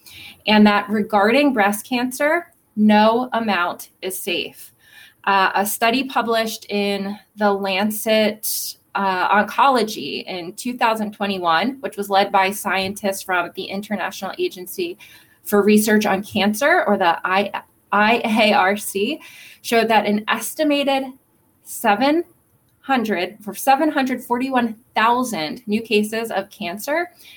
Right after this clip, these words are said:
in two thousand twenty were associated with alcohol consumption globally. So these are the three foods that we know are known to cause cancer.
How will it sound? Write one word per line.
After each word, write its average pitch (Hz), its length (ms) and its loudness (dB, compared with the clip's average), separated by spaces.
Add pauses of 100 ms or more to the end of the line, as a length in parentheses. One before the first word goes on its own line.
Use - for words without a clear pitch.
(140)
in 214 140 0
two 233 180 -2
thousand 208 420 2
twenty 190 360 -2
were 185 160 -2
associated 202 800 0
with 185 240 -8 (100)
alcohol 185 460 -2
consumption 170 680 -10 (480)
globally. 180 640 -2 (520)
So 214 200 4
these 247 380 4
are 330 140 6
the 294 160 4
three 247 240 -2
foods 214 540 2
that 190 460 2
we 202 180 2
know 190 500 -2
are 175 160 -10
known 180 320 -10
to 175 420 -4 (100)
cause 214 380 2
cancer. 339 640 2